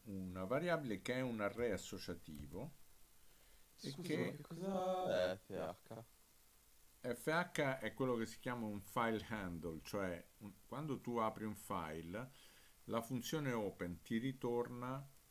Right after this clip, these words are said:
Speaker 1: una variabile che è il tuo file sostanzialmente,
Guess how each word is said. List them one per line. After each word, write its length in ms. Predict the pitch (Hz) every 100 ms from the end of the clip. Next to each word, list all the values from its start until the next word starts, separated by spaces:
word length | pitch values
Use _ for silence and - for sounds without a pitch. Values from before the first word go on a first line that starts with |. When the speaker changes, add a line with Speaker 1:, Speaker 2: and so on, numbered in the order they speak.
| - -
Speaker 1:
una 240 | 117 117
variabile 920 | 107 107 104 90 82 - 85 104 151 - - - -
che 140 | 120
è 320 | 131 147 190 - - - -
il 260 | - 113 -
tuo 260 | 139 127
file 460 | 101 95 85 85 85
sostanzialmente, 1300 | - 90 - 90 85 85 85 82 78 76 104 131